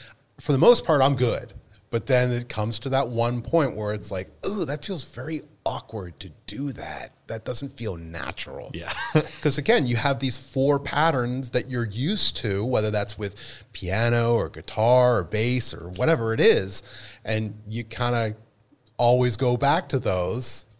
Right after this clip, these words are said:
Speaker 1: And then you throw something in there that's kinda counter. And it's like, eh. Now, here's the thing. And, and I've talked about this many times with other teachers, and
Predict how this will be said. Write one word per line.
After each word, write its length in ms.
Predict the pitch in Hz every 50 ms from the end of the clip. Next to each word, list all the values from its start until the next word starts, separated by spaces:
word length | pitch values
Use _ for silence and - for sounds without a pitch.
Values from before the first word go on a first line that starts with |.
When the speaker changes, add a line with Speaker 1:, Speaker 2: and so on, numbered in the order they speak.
| _ -
Speaker 1:
And 180 | 120 120 123
then 160 | 131 131 131
you 120 | 135 131 131
throw 220 | - - 143 131
something 400 | 127 - - 147 139 147 131 117 123
in 120 | 139 151
there 160 | 147 131 123
that's 200 | 120 113 104 -
kinda 320 | - - - 131 123 107 98
counter. 760 | - - - 151 175 226 254 247 - - 113 95 110 120 - - - - - - - - - - - - _ _ _ _ _ _ _ _ _ -
And 160 | 123 123 120
it's 180 | 123 117 -
like, 160 | - 113 110 120 113 - 113
eh. 500 | 143 151 156 160 165 170 170 160 151 - -
Now, 300 | 156 156 147 139 135 120
here's 300 | - - 196 247 254 -
the 120 | - 123
thing. 480 | - - - 156 139 101 76 - - - _ _ _
And, 340 | 101 135 - - 135 131 -
and 180 | - 131 127 123
I've 180 | 127 143 139 135
talked 280 | - - 135 - -
about 280 | 113 95 110 104 101 -
this 300 | 113 107 101 - - -
many 340 | - 117 120 131 131 127 127
times 280 | 120 - 113 107 101 -
with 160 | 95 85 -
other 180 | 98 95 87
teachers, 440 | 82 - - 147 139 - 139 120 -
and 580 | - - 120 120 113 104 104 104 - - 85